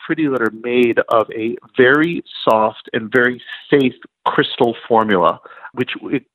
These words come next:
comes from naturally occurring minerals that is a hundred percent digestible and will easily pass through both a cat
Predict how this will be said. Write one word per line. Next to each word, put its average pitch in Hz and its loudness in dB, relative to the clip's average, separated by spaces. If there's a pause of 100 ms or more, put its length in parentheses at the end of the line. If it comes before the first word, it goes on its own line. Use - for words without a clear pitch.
(120)
comes 135 -4
from 127 -8
naturally 143 0
occurring 156 -4
minerals 107 -2
that 104 2
is - -4
a 117 -8
hundred 135 -2
percent - -4
digestible 107 0
and 101 -12
will - -18
easily 135 2
pass 104 0 (120)
through 120 2
both 107 2
a - -4
cat - 0